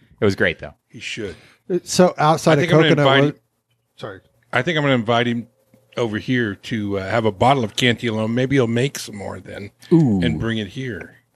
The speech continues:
Speaker 1: There you go.
Speaker 3: questions, 'cause I, I have, obviously haven't listened to that Podcraft. But what was, what was the other adjuncts outside of co-, was it straight coconut or was it, uh, there's some other things in there?
Speaker 1: Uh, co-, yeah,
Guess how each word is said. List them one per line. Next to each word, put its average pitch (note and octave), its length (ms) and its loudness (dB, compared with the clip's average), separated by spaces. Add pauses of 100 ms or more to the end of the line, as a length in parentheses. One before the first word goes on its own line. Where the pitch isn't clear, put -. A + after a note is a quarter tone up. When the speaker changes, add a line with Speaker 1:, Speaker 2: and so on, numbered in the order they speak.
(340)
Speaker 1:
There G2 120 -8
you E2+ 60 -10
go. F#2+ 220 -8
Speaker 3:
questions, C#3+ 460 2
'cause D3+ 160 2
I, D#3+ 180 4 (140)
I C#3 180 -2 (200)
have, B2+ 260 0 (100)
obviously A#2 440 -4
haven't A2 280 -4
listened G#2+ 360 -10
to - 160 -10
that G#2+ 340 -8 (440)
Podcraft. F#2+ 560 -12 (560)
But C#3 220 4
what C#3+ 200 4
was, C#3+ 340 2
what C#3 160 2
was C3+ 140 4
the B2+ 100 0
other A#2 180 -2
adjuncts A2 460 -6
outside A2 320 -8
of G#2 80 -10
co-, C#3 140 -2
was C#3 200 4
it C3 120 0
straight C3+ 360 0
coconut D3+ 540 2
or C#3+ 120 4
was A#2+ 200 0
it, A#2 280 -4
uh, G2+ 380 -2
there's A2+ 160 -6
some A#2 180 -8
other G#2 140 -6
things G#2 240 -8
in D3 60 0
there? - 0 -
Speaker 1:
Uh, C#3 400 2
co-, D#3 360 -2
yeah, C#3+ 280 2